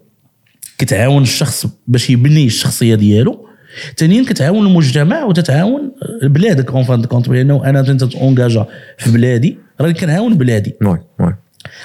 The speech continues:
Speaker 1: دونك ما حدك انت تتزيد وتتك-، وت-، وتكبر،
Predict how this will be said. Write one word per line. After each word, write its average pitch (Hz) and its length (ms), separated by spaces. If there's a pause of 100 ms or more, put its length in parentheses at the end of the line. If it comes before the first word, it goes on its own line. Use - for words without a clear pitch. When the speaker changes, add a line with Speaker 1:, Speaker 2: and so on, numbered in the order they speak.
(120)
Speaker 1:
دونك 247 200
ما 190 80
حدك 202 320
انت 208 180
تتزيد 151 420
وتتك-، 127 380
وت-، 135 160
وتكبر، 143 600